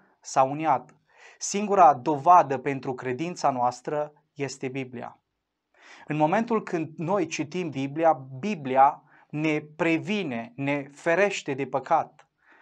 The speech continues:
Psalmul o sută nouăsprezece spunea psalmistul: "Strâng cuvântul tău în inima mea ca să nu păcătuiesc împotriva ta." Biblia ne dăruiește credință.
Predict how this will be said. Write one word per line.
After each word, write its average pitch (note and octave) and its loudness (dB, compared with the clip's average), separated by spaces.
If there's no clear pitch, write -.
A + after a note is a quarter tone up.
Psalmul F#3 6
o - 0
sută F#3+ -2
nouăsprezece C3+ 0
spunea C#3+ -2
psalmistul: D3 -2
"Strâng G3+ -2
cuvântul D3+ -4
tău D#3 -2
în C#3 -4
inima D3+ 0
mea C#3+ 0
ca C#3 0
să C3 -4
nu D3 -6
păcătuiesc C#3 -6
împotriva C3 -6
ta." C3+ -4
Biblia E3+ 6
ne D#3+ -2
dăruiește D#3+ 0
credință. E3 -4